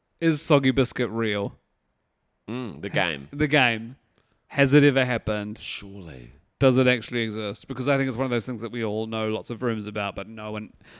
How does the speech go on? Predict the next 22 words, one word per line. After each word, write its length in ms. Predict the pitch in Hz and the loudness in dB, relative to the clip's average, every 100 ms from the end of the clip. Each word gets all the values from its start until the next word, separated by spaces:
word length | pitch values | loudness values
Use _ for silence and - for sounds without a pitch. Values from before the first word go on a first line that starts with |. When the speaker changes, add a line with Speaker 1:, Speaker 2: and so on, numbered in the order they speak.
| - 135 | -10 0
Speaker 1:
no 200 | 135 120 | 2 4
hard 380 | 127 117 117 - | 6 6 6 2
facts, 340 | 135 107 - 123 | 2 2 0 -2
no 200 | 113 107 | 0 0
hard 280 | 113 104 113 | -2 -4 -4
evidence 320 | 117 113 107 | -6 -6 -8
that 120 | - | -6
it 100 | 110 | -6
has 200 | 101 110 - | -6 -10 -2
ever 380 | 139 131 143 143 - - - | 2 6 6 4 -6 -20 -6
once 300 | 127 123 - | 0 0 -2
occurred. 600 | 120 - 131 110 101 117 - _ _ - - _ | -10 -2 0 2 0 -4 -12 _ _ -20 -20 _
And 340 | - 135 139 139 | -2 2 4 2
I 100 | - | 2
found 200 | 214 202 | 6 6
a 40 | |
great 360 | 147 147 165 202 | 6 4 6 8
article 320 | 180 302 269 | 6 4 6
on 40 | 160 | 8
a 40 | |
website 300 | 143 139 147 | 8 8 6
called 440 | 123 135 131 127 | 6 6 6 4